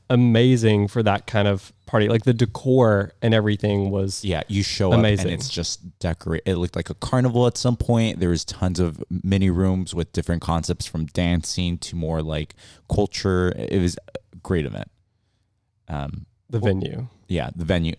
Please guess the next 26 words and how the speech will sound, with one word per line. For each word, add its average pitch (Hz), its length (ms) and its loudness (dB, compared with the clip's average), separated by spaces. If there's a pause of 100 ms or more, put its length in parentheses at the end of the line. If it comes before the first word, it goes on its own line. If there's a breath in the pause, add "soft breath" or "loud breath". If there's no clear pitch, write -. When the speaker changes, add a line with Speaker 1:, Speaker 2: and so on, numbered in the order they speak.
Speaker 2:
Yeah, 98 220 0
venue 107 320 0
was 95 120 0
amazing. 78 580 -2 (100)
Um, 78 460 -8 (460)
but 80 220 -4
where 92 140 0
was 101 120 -2
I 117 80 -2
going 120 140 -2
with 123 120 -6
this? 120 260 -6 (400)
Speaker 1:
We 165 180 4
were 165 60 2
just - 120 -6
saying 120 160 4
what 110 120 2
we 110 140 0
were, 107 240 0 (200)
what 117 180 -2
we 107 120 0
went 101 220 2
to - 200 -8
last - 220 -6
Speaker 2:
Yeah. 85 220 0
Speaker 1:
night. - 140 -8